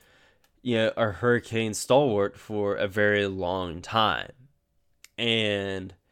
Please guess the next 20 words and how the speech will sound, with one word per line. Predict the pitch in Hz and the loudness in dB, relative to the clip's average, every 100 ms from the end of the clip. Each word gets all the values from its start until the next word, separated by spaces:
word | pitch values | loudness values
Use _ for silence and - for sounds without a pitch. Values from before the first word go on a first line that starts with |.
| _ _ _ | _ _ _
you | 101 | -6
know, | 101 92 | -4 -4
five | - 113 107 101 | 2 6 6 4
years | 101 98 92 92 | -2 -4 -6 -6
later, | 107 120 110 101 95 - _ _ _ _ - | 0 0 0 -2 -6 -10 _ _ _ _ -16
he's | 101 101 95 90 | -8 -6 -6 -6
in | 92 | -10
Saint | 87 92 82 82 | -8 -8 -8 -6
Louis. | 110 95 85 82 - - - _ - | -2 -2 -4 -12 -14 -14 -18 _ -16
And | 90 104 92 - | -10 -8 -8 -8
so, | - 107 101 101 | 0 2 2 0
you | 110 | -2
know, | 120 131 123 - - - - | 2 2 2 -2 -20 -20 -4
something | - 151 160 | 2 4 4
like | 139 104 | 2 2
that, | 123 127 98 - | 4 4 4 0
it, | 104 107 - _ _ _ _ _ _ _ - _ - | -4 -6 -8 _ _ _ _ _ _ _ -20 _ -6
it | 120 110 | -2 2
really, | 117 117 110 107 113 104 101 - - _ _ _ _ _ | 2 2 2 -2 -4 -8 -10 -16 -20 _ _ _ _ _
it, | 117 113 101 | -10 -8 -10